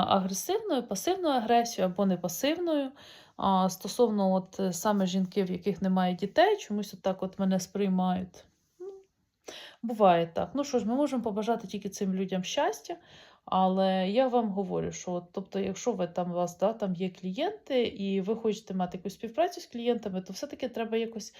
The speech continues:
більш адекватно реагувати. І да, допускати в тому, що ви помиляєтесь. І да, я теж можу помилитися. І да, я би зробила виключення навіть своїх правил, розраховуючи з того, що от,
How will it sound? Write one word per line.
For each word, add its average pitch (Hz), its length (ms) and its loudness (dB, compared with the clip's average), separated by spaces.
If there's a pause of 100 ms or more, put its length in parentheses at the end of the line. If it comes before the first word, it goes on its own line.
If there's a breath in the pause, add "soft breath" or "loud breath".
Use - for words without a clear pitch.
(400 loud breath)
більш 214 240 -2
адекватно 202 680 2
реагувати. 175 720 2
І 202 140 -4
да, 254 200 4
допускати 240 560 -2
в - 40 -14
тому, 226 280 -2
що 220 160 -4
ви 214 160 2
помиляєтесь. 190 1000 -2 (420 loud breath)
І 262 100 -4
да, 240 260 10
я 220 180 2
теж 240 420 0 (120)
можу 214 260 0
помилитися. 175 880 -2 (1700)
І 208 100 -4
да, 220 280 8
я 220 220 4
би 202 240 4
зробила 196 460 4
виключення 202 480 -4
навіть 185 280 0
своїх 185 380 -4
правил, 269 360 4
розраховуючи 190 600 -2
з 185 60 -12
того, 185 220 -6
що - 180 -8
от, 180 200 -8